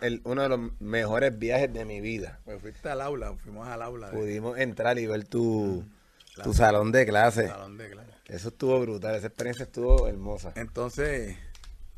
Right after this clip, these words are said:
Speaker 2: en los años setenta, pues, ya había mucho movimiento político en España, particularmente el Partido Comunista y eso, en contra de, de Franco.
Speaker 1: Ujú.
Speaker 2: Entonces, al ser la capital,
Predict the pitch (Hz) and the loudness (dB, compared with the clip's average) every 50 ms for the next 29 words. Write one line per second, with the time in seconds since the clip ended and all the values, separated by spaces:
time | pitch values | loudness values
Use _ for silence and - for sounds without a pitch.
0 | - - - - - - - - - - - - - - 110 107 110 110 120 127 | -16 -16 -16 -18 -18 -18 -20 -20 -20 -20 -20 -20 -18 -14 -12 -10 -10 -8 -8 -8
1 | 127 147 147 147 156 160 175 170 - - 131 117 110 101 101 98 - - - - | -6 -6 -6 -6 -4 -6 -8 -8 -8 -8 -8 -8 -8 -6 0 4 6 6 6 6
2 | - - - 98 104 110 110 107 110 117 123 123 120 107 98 85 - - - - | 4 0 -4 -6 -8 -8 -8 -8 -8 -8 -6 -6 -8 -8 -10 -12 -14 -16 -18 -18
3 | - - - - - - - - - - - - - 110 104 90 117 113 123 127 | -18 -18 -18 -20 -20 -20 -20 -20 -20 -20 -18 -16 -16 -14 -12 -10 -10 -8 -8 -8
4 | 127 123 120 123 123 127 123 131 120 127 117 110 104 117 131 131 - 113 117 107 | -8 -8 -8 -8 -10 -10 -10 -10 -10 -10 -10 -10 -8 -10 -10 -12 -12 -14 -14 -14
5 | 104 104 104 104 - - 120 123 127 120 110 107 110 - - - _ _ _ _ | -14 -14 -16 -14 -12 -10 -8 -8 -8 -10 -12 -14 -16 -18 -20 -20 _ _ _ _
6 | _ - _ _ _ _ _ _ _ _ _ _ - - - - 117 - 110 101 | _ -20 _ _ _ _ _ _ _ _ _ _ -20 -20 -18 -18 -16 -14 -14 -14
7 | 98 95 104 107 117 123 123 135 120 117 104 101 - - 101 104 110 110 - 110 | -12 -12 -12 -12 -12 -12 -10 -10 -10 -8 -8 -8 -8 -8 -8 -10 -10 -10 -12 -12
8 | 113 110 104 107 107 123 131 123 - - 101 95 104 117 139 - - 110 98 95 | -12 -12 -12 -12 -12 -12 -14 -14 -14 -14 -14 -12 -12 -12 -14 -14 -16 -16 -16 -16
9 | - - 101 98 101 110 107 104 107 104 101 92 87 - - _ _ _ _ - | -16 -16 -18 -16 -16 -14 -14 -12 -12 -12 -14 -14 -16 -18 -20 _ _ _ _ -20
10 | _ _ _ _ _ _ _ _ _ - - - - - - 104 - - - 151 | _ _ _ _ _ _ _ _ _ -20 -20 -20 -18 -14 -14 -14 -10 -10 -8 -8
11 | 240 254 - 208 120 - - - 123 117 107 107 139 185 240 - - - - - | -8 -8 -10 -14 -16 -18 -16 -14 -12 -10 -8 -8 -8 -10 -10 -12 -18 -20 -20 -18
12 | - - - - - - - - - - - - - - - - - - - 143 | -16 -14 -14 -12 -12 -14 -14 -12 -12 -10 -10 -10 -10 -10 -12 -10 -8 -6 -6 -4
13 | 143 131 - 123 131 127 123 160 175 165 151 131 120 - 110 107 - - 113 120 | -6 -6 -6 -8 -8 -4 0 2 2 4 2 2 -2 -4 -8 -8 -6 -6 -6 -4
14 | 131 143 143 151 139 160 143 135 - 156 139 110 98 | -4 -4 -4 -4 -4 -4 -4 -4 -2 -4 -4 -4 -8